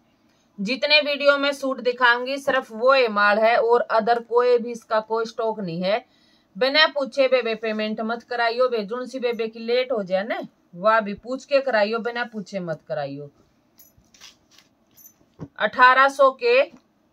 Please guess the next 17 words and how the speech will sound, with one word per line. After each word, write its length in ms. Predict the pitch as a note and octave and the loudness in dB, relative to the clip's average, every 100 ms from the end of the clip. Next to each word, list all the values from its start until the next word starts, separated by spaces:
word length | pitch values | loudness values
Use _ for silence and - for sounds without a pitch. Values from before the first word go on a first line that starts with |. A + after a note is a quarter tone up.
| _ _ _ _ _ _ - _ _ _ | _ _ _ _ _ _ -20 _ _ _
सोलह 400 | A3 C4 C#4+ D4 | 2 6 8 8
सौ 180 | D4 C#4+ | 6 4
के 160 | C4+ A3 | 4 -4
दो, 300 | F#3 D3+ C3 _ | -4 -6 -10 _
अठारह 400 | F#3+ A3 B3 C4+ | -6 2 6 6
सौ 180 | C#4 C#4 | 6 4
के 160 | C4+ A3+ | 4 -4
नहीं, 240 | A#3+ D4+ - _ _ _ - | -4 -6 -8 _ _ _ -2
सोलह 320 | C4+ C#4+ D4 | 4 8 8
सौ 180 | D4+ D4+ | 8 4
के 140 | C4+ B3 | 4 -2
दो 240 | B3 B3+ | -2 -2
हैं। 320 | B3 C4+ D4 | -2 -2 -4
भूल 200 | B3 A3+ G#3 | -6 -8 -6
चूक 240 | B3+ B3+ | -8 -6
का, 140 | B3+ | 0
ए, 680 | B3+ B3+ - D3+ F#3 G#3 G#3 | 2 2 -2 -12 -12 -10 -10